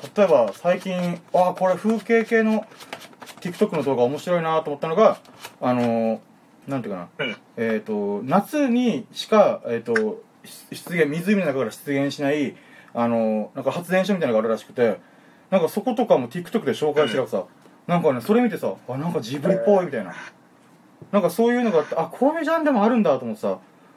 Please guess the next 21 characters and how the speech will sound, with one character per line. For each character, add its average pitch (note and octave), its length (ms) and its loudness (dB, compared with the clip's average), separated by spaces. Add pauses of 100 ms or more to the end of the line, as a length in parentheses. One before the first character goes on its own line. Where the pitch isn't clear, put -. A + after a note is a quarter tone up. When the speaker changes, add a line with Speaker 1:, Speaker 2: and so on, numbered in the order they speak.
(280)
Speaker 1:
な D3 100 -2
ん C#3+ 80 -4
か、 A2 180 2 (420)
な D#3 120 -6
ん D#3+ 40 -6
だ C3+ 80 0
ろ G#2+ 100 -2
う - 20 -4
な、 F#2+ 200 -8 (440)
わ G3 160 6
ざ B3 80 4
わ F#3 120 4
ざ C#3 340 2 (440)
YouTube G3 380 0
で C3 100 0
調 D3+ 220 2
べ D#3 80 2
な D3 80 2
い A#2+ 80 -4
か A#2 60 2
ら、 G#2+ 280 0